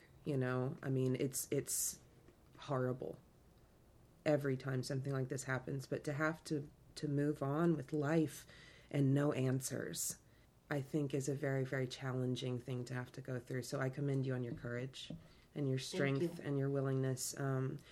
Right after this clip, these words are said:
Speaker 1: one of the things that I've told you as well is everyone grieves differently. And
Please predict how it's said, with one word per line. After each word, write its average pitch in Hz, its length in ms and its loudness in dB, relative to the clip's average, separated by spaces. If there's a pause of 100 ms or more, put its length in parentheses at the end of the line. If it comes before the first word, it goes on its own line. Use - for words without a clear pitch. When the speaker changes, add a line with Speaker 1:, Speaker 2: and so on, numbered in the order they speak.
(180)
Speaker 1:
one 160 140 6
of 151 100 2
the 147 80 -4
things 143 280 -2
that 143 140 -4
I've 135 120 -2
told 139 340 -6
you 139 280 -4 (200)
as 135 180 0
well 139 280 2
is 135 180 -2
everyone 147 360 2
grieves 131 560 -2 (240)
differently. 135 600 -4 (920)
And 147 540 4